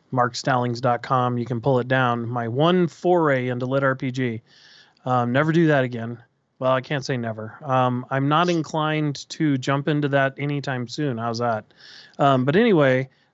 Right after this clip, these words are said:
uh, when, when James read that, he said, "Hey, it's not right for what we are doing right now,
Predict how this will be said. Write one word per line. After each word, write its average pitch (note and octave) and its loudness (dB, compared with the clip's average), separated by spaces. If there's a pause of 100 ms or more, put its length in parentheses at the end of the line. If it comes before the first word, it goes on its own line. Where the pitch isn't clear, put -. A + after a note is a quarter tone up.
uh, C#3 2
when, C#3 -4
when D3 -2
James F#3+ 0
read E3+ 2
that, D3+ 4
he C#3+ 0
said, C#3 -2
"Hey, F#3+ -2
it's F3+ -6
not F3 0
right D#3+ 0
for C#3+ -6
what D3+ -2
we D3 0
are C#3+ 0
doing E3+ 0 (240)
right C#3 -2
now, C#3+ 0